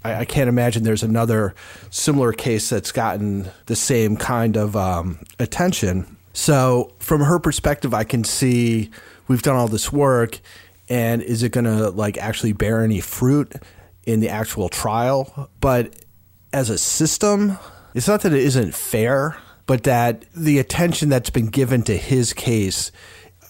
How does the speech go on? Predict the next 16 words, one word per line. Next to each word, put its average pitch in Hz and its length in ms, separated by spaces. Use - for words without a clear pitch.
and 120 260
I 143 80
don't 135 160
know 127 140
for 113 160
sure, 139 340
but 95 140
my 113 120
impression 117 680
is, 101 240
is 113 140
so 131 320
out 113 240
of 98 80
scale 123 600
to 107 460